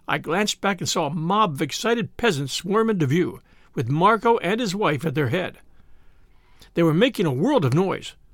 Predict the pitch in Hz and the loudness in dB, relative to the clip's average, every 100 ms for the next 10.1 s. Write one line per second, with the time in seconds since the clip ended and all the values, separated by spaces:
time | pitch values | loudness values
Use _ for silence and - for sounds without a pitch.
0 | - - - 208 - 247 165 180 180 208 | -20 -14 -4 -4 2 2 4 2 2 0
1 | - 101 - - - - - - - - | 0 -4 -10 -18 -20 -20 -20 -20 -12 -4
2 | 139 240 240 185 117 190 190 - - - | -2 0 2 0 0 -4 -4 -8 -14 -20
3 | - - - - - 143 - 233 262 165 | -20 -20 -20 -10 -2 -2 0 0 0 0
4 | 220 175 131 202 226 208 202 117 131 190 | 2 2 2 0 0 2 2 0 0 0
5 | 185 - - - - 151 - - 254 - | -2 -10 -16 -8 -2 -2 0 0 0 0
6 | 233 - - 151 165 170 180 156 131 180 | -2 -2 -2 0 2 0 0 0 2 0
7 | - - - - - - - - - _ | -2 -10 -18 -20 -20 -20 -20 -20 -20 _
8 | - 151 226 226 190 113 - - - 143 | -2 2 4 4 2 -2 -8 -16 -10 -4
9 | 214 208 202 170 254 202 107 160 143 57 | -2 2 2 2 2 2 2 0 -4 -8